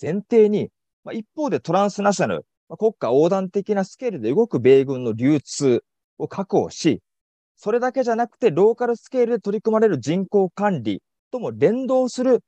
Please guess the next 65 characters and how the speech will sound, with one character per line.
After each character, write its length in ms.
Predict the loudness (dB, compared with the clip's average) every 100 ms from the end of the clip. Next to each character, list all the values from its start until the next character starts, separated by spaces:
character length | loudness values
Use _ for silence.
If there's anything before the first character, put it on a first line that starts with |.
| _
ま 80 | -12
あ、 20 |
制 220 | -6 -4 -4
度 120 | -6
と 140 | -4
い 140 | -6 -6
う 40 | -10
こ 100 | -8
と 120 | 0
が 180 | 0 0 _
わ 100 | -10
か 100 | -6
り 80 | -6
ま 100 | -8
す。 200 | -10 -16 _ _ _ _ _ -10
え 120 | -8
ー、 20 |
ま 80 | -8
あ、 20 |
こ 140 | -2
の 100 | -2
時 180 | 0 -2
で 80 | -4
す 120 | -4
ね、 180 | -6 -6 _ _ _
琉 220 | -4 -4 0
球 120 | 0
列 160 | 0 -2
島 120 | -4
に 100 | -4
限 300 | -4 -2 2
ら 100 | 2
ず、 320 | 2 -2 -4 _ _ _
そ 100 | -12
の 100 | -6
外 240 | 0 0 0
国 200 | -4 -2
人 180 | -2
管 300 | -2 0 2
理 100 | 2
を 80 | 0
批 200 | -2 -2
判 220 | 0 -2
的 240 | -2 -2 0
に 80 | 2
分 220 | 2 0
析 320 | 0 -4 -6
す 180 | -4 -2
る 100 | -2
際 340 | 2 2 2
の 280 | -2 -4 -6 _ _ _
空 180 | -6 -4
間 260 | -2 -2
的 240 | -2 -4 -4
ス 140 | -8
ケ 200 | -8 -6
ー 40 | -6
ル 60 |
っ 40 | -6
て 140 | -8
い 60 | -8
う 40 |
も 120 | -8
の 120 | -6 -2
を、 200 | -2